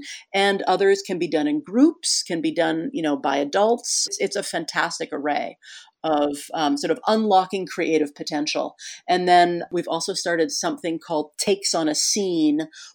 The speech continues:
where we're going back into the recent archives, um, pulling a clip from a production, an archival tape, um, of a production. And then we have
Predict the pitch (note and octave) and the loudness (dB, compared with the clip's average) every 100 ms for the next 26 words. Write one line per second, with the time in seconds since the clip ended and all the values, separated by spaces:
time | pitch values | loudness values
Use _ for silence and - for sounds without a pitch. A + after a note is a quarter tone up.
0 | - D#3+ F3 E3 E3 D3+ D#3 D3 D#3+ F#3 | -16 0 4 6 4 2 0 0 2 2
1 | G3 F3+ F3 F3+ E3+ F3+ D3 D#3+ D#3 D#3 | 2 2 2 -2 -6 -4 -2 -2 -2 -2
2 | - A3+ A#3+ E3 D3 D3 D3+ D3+ - - | 4 4 4 -2 -2 0 -2 -2 -2 -4
3 | - - - E3 D#3 - - G#3+ F#3+ F#3 | -16 -6 2 2 2 -4 -4 2 2 2
4 | F3+ F3+ D#3 - - A#3 A3 - - - | -2 -4 -8 -10 -4 0 0 -2 -16 -20
5 | - - - - F#3+ F3 E3+ E3+ - F3 | -20 -16 -14 0 4 4 2 -2 -4 -2
6 | D#3+ - - D#3 C#3 E3+ - - - C#3 | -2 -6 -10 -6 0 0 0 -4 -4 -2
7 | G#3 D4+ - - - - D#3+ D3+ F3 - | 2 2 0 -14 -20 -6 -2 2 2 2
8 | E3 D3+ C#3+ - F3+ D#3+ - _ - - | -2 -2 -4 -4 -2 -2 -4 _ -20 -14
9 | - D#3+ D3+ E3 D#3 D#3 E3 D3+ C#3+ - | -4 0 0 -2 -4 -4 -4 -2 -2 -2
10 | - D3 D3 - F3 E3 F3 F3+ F3+ E3+ | -2 0 0 0 -4 0 0 0 -4 -4
11 | F3+ E3+ E3+ - | -4 0 0 -2